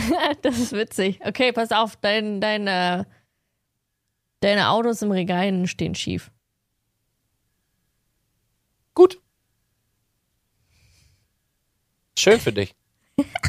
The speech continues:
Speaker 1: Was hörst du da raus?
Speaker 2: Nichts. Rauschen.
Speaker 1: <laughs>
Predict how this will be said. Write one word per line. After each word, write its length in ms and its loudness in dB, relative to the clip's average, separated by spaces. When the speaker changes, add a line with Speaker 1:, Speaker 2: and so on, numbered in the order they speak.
Speaker 1:
Was 180 -4
hörst 260 0
du 80 0
da 400 2
raus? 220 -8
Speaker 2:
Nichts. 400 -4
Rauschen. 420 4
Speaker 1:
<laughs> 140 -4